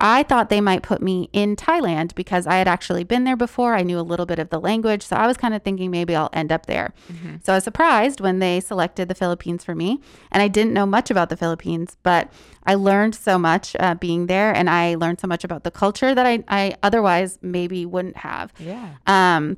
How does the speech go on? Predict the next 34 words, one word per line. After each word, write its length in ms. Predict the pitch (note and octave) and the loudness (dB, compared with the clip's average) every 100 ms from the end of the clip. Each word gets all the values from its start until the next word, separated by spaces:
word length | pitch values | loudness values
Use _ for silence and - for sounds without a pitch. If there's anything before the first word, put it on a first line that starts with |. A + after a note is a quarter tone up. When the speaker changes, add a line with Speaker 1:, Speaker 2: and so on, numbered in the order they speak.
| _ _ _ _ _ - | _ _ _ _ _ -4
Speaker 1:
and 200 | G#3+ G#3 | -2 -2
so, 440 | - G#3+ G3+ F#3 F#3 | 0 2 4 4 2
yeah, 180 | G3+ G3 | 2 4
there 180 | F#3+ G#3 | 2 0
still 300 | - A#3 A3+ | 0 0 2
is 220 | G#3+ G#3+ | 0 0
the 80 | F#3+ | 2
option 460 | F#3 - - F3+ F3+ | 2 0 -2 -2 0
on 240 | F3+ F3 | 0 0
a 40 | E3 | -2
Peace 200 | G3+ - | -8 -6
Corps 140 | F3+ | -2
application 600 | C#3 F#3 F3+ A3+ - B3 | -2 -4 -6 -6 -2 -2
where 100 | B3+ | -2
you 100 | F#3+ F3+ | -4 -4
can 160 | F3+ | -6
check, 400 | - F3+ F3 - - _ _ _ - | -4 -2 -2 -4 -20 _ _ _ -2
"I'm 120 | F#3+ | 0
willing 260 | F#3 E3+ F#3 | 0 0 -2
to 80 | |
go 140 | E3 E3 | 0 0
anywhere." 580 | D#3+ F3 F#3+ A#3 C4 C4+ - - | 0 0 0 2 0 -2 -10 -4
And 140 | F#3+ | -2
so 80 | G3 | 0
they 200 | F#3 F#3+ | 2 4
will 100 | G3 | 4
actually 440 | F#3+ F3 - F3 E3+ | 4 0 -2 -2 0
match 360 | E3+ E3 - | 0 -2 -4
you 300 | F3+ E3+ E3+ - _ _ - | -6 -6 -6 -10 _ _ -14
where 380 | F3+ F3+ E3+ E3 | -2 2 2 0
is 200 | - F3+ | -2 -4
best 260 | D#3+ E3 - | -2 -4 -6
for 100 | D#3 | -10
you. 320 | - - G3+ | -8 -8 -10